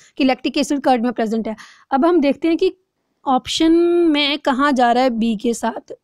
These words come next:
वन। देखिए, हम, मैंने बाकी कोई ऑप्शन नहीं पढ़ा, बाकी मुझे अगर आते हैं नहीं आते हैं वो अलग बात है। मैंने यहीं से पता लगा लिया कि मुझे एक पता था तो मैंने वहीं से आंसर ढूंढ लिया, that is option number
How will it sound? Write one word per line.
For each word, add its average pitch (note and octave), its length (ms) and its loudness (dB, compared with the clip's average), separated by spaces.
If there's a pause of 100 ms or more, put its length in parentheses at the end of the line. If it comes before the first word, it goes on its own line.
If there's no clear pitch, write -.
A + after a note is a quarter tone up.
(180)
वन। A3+ 220 -12 (320)
देखिए, C#4+ 200 0
हम, C#4 120 2
मैंने C#4 260 2
बाकी C4+ 280 -4
कोई D#4+ 240 -6
ऑप्शन D4+ 320 -6
नहीं D4+ 100 -4
पढ़ा, C#4+ 240 -8
बाकी C#4 300 -6
मुझे C#4 240 -2
अगर C#4+ 200 -4 (280)
आते A#3 220 -6
हैं C#4+ 80 -2
नहीं C#4+ 240 -2
आते B3+ 200 -2
हैं D#4 60 0
वो D#4+ 120 0
अलग C4+ 280 0
बात A3 280 -2
है। G#3 140 -10 (440)
मैंने C4 180 0
यहीं C#4 220 0
से D4+ 120 -2
पता D4 160 0
लगा C4+ 240 2
लिया C4 140 0
कि D4 100 -4
मुझे C4+ 360 0 (560)
एक D4 200 -2
पता C4 220 -2
था C#4+ 120 -6
तो D4 80 -4
मैंने C4+ 200 0
वहीं B3+ 220 -2
से C4 120 -6
आंसर A#3+ 240 -4
ढूंढ A3+ 240 -4
लिया, B3+ 120 -2
that A3 280 -4
is B3+ 240 -8 (280)
option A3 340 -8
number A3 220 -8